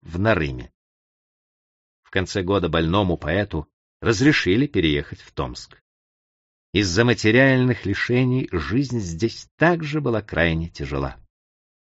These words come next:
В июле тридцать седьмого года Клюев был вновь арестован по надуманному делу. Его обвинили в том, что он организовал и возглавил контрреволюционную монархическую организацию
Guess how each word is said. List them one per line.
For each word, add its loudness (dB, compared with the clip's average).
В 0
июле 6
тридцать -4
седьмого -2
года 0
Клюев 6
был 2
вновь 4
арестован 0
по 8
надуманному 2
делу. -2
Его 4
обвинили 0
в -2
том, 0
что 2
он 2
организовал 4
и 2
возглавил 4
контрреволюционную 4
монархическую 4
организацию 0